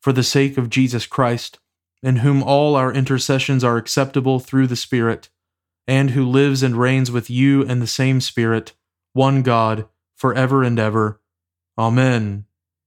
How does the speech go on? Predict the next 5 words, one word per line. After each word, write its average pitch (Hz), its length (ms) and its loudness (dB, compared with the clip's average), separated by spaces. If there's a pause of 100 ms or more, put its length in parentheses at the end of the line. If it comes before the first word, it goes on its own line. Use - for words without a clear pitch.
(1300)
Lord 127 240 4
Jesus, 117 680 -2
stay - 320 0
with 120 240 -2
us, - 420 -6